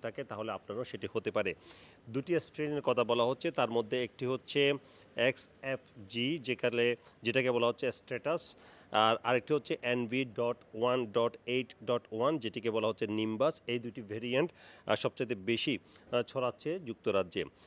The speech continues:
এক্ষেত্রে বলা হচ্ছে, যদি আপনার কফ থাকে, কাশি থাকে এবং আপনার যদি টেম্পারেচার থাকে, তাহলে হয়তোবা আপনি, এ, এই কোভিড দুটির যে কোনো একটিতে আক্রান্ত হতে পারেন। এক্ষেত্রে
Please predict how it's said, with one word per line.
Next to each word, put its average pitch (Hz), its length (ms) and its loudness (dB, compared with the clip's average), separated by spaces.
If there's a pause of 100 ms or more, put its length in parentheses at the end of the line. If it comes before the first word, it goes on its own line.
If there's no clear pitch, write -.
(140)
এক্ষেত্রে 151 380 2
বলা 147 160 2
হচ্ছে, 151 220 -2
যদি 135 220 -6
আপনার 117 420 -2 (220)
কফ 113 180 2 (100)
থাকে, 135 280 0
কাশি 110 300 -4
থাকে 135 380 0 (340)
এবং 123 220 2
আপনার 110 220 -2
যদি 110 140 -8
টেম্পারেচার 110 500 -4
থাকে, 135 260 -6
তাহলে 120 380 -4
হয়তোবা 117 340 -6
আপনি, 107 440 -6 (360)
এ, 110 160 0 (100)
এই 156 280 0
কোভিড 131 380 -4
দুটির 117 280 -6
যে 117 140 -8
কোনো 120 180 -6 (120)
একটিতে 110 300 -8
আক্রান্ত 98 360 -6 (100)
হতে 117 180 -6
পারেন। 143 260 -6
এক্ষেত্রে 120 440 -4